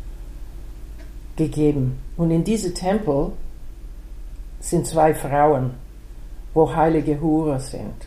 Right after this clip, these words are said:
Und die Männer haben eine Begegnung gehabt mit der heiligen Hure und sehr viel Freiheit, sehr viel spannende Sache, äh, ist vorgeplant.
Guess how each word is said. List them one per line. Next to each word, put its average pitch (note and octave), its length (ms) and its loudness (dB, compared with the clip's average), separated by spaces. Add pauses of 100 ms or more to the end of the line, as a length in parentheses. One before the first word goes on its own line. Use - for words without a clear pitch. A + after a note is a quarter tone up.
(420)
Und D#3 200 0
die D#3 60 2
Männer F#3+ 460 6
haben E3 400 4
eine D3+ 100 0
Begegnung F#3 640 2
gehabt E3 500 2
mit D3+ 200 -2
der C#3 140 -2
heiligen C#3+ 460 0
Hure F3 540 2 (1200)
und F3 640 8 (920)
sehr E3+ 200 8
viel E3+ 140 2
Freiheit, D#3 760 4
sehr D3 220 2
viel C#3+ 320 0 (140)
spannende D3+ 540 2
Sache, C#3+ 600 2 (320)
äh, C3+ 400 -8
ist - 140 -10 (100)
vorgeplant. D#3+ 920 4